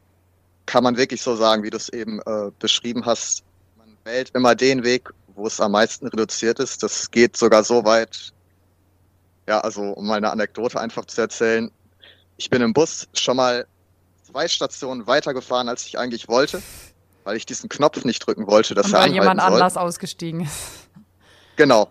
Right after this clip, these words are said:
Speaker 1: also ich, <laughs> ich, äh, spekuliere halt immer. Ich fahre mittlerweile keinen Bus mehr. Ich habe jetzt das Carsharing für mich entdeckt, aber ich bin lange Bus gefahren. Da ist so, dass ich im Bus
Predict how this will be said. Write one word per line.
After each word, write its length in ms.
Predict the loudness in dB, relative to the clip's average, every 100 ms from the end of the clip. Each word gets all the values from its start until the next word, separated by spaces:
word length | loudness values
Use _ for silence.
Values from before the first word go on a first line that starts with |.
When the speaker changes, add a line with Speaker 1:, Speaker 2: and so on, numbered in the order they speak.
| -4
Speaker 1:
also 240 | -6 -4
ich, 200 | -4 -6 -12 -12 -14 -20
<laughs> 360 | -20 -20 -18 -8
ich, 260 | -4 -2
äh, 160 | 2 2
spekuliere 600 | 2 -2 -4 -4 -2 -4
halt 280 | -2 -6 -6 _ _
immer. 280 | _ -20 -18
Ich 120 | -16 -2
fahre 180 | -2
mittlerweile 420 | -2 -4 -2 -2 -2
keinen 220 | -8 -12
Bus 240 | -14 -12
mehr. 220 | -8 -8 -8
Ich 140 | -10
habe 100 | -12
jetzt 140 | -12 -8
das 140 | -8
Carsharing 560 | 2 6 6 6 6 4
für 140 | -2 -12
mich 180 | -10
entdeckt, 380 | -8 0 -2 -2
aber 140 | -8 -8
ich 140 | -8
bin 120 | -4
lange 220 | -2 -2 -4
Bus 220 | -8 -12
gefahren. 440 | -8 -2 0 0 _ _ _ _ _ _ 2
Da 300 | 4 4 2 _ _ _ _ _ _ _ _ _
ist 160 | -14
so, 180 | -8 -4
dass 220 | -4 -8
ich 180 | -12 -14
im 180 | -12 -8
Bus 380 | -8 -10 -14